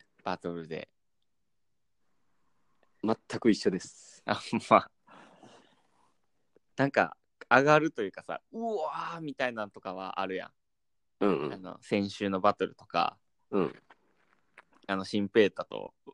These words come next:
Speaker 1: パブロとか、
Speaker 2: うん。
Speaker 1: ティーパブロとか、カンとかな、
Speaker 2: うん。
Speaker 1: すごい上がるんやけど、なんか、ちょっと違ったな、バトルとはまた。
Speaker 2: うん。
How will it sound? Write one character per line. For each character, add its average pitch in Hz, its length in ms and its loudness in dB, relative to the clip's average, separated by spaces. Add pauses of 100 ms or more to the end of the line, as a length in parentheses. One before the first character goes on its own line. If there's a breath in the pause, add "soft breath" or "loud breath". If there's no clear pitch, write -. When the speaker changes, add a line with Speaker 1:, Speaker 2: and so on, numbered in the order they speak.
(140)
Speaker 1:
パ 95 140 4
ブ 87 100 -4
ロ - 80 -12
と - 140 -18
か、 - 220 -20 (400)
Speaker 2:
う 104 60 0
ん。 - 20 4
Speaker 1:
テ 101 60 4
ィ - 0 -
ー 90 60 2
パ 90 60 -2
ブ - 100 -14
ロ - 60 -20
と - 100 -20
か、 - 120 -20 (1300 soft breath)
カ - 160 0
ン 85 60 -6
と - 100 -18
か - 100 -12
な、 92 200 -2 (380)
Speaker 2:
う 101 60 0
ん。 - 20 2
Speaker 1:
す 90 40 4
ご 85 140 0
い - 160 -6 (340)
上 101 120 0
が 107 160 4
る 107 120 -2
ん 104 40 -4
や 98 80 -8
け 90 100 -8
ど、 90 300 -12 (600)
な 139 140 -4
ん 139 120 0
か、 - 260 -2 (460)
ち - 120 -8
ょ - 20 -2
っ - 20 -2
と - 340 -6
違 123 120 -2
っ 160 40 6 (340)
た 92 340 4
な、 92 220 -2
バ 107 180 -4
ト 98 160 -8
ル 90 120 -14
と 92 120 -12
は 87 100 -6
ま 87 160 -8
た。 - 280 -8 (1000 soft breath)
Speaker 2:
う 98 60 0
ん。 95 640 0